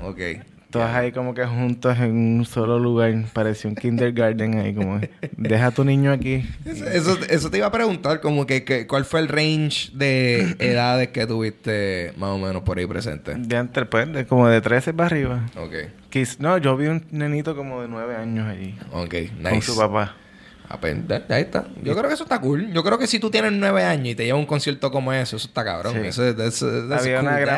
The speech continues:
Speaker 1: that.
Speaker 2: una gran variedad de
Speaker 1: Ah.
Speaker 2: personas, o sea, de, de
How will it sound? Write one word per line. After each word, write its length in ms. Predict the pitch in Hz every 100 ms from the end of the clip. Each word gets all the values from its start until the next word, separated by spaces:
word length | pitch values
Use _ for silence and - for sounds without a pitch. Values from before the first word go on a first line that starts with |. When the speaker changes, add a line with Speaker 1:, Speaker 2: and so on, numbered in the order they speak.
| 156 -
Speaker 1:
that. 80 | 135
Speaker 2:
una 160 | 127
gran 280 | 123 127 131
variedad 400 | 131 131 131 127
de 160 | 123 123
Speaker 1:
Ah. 60 |
Speaker 2:
personas, 680 | 117 120 101 127 135 135 120
o 20 |
sea, 160 | 135 117
de, 280 | 110 107 104
de 420 | 104 104 101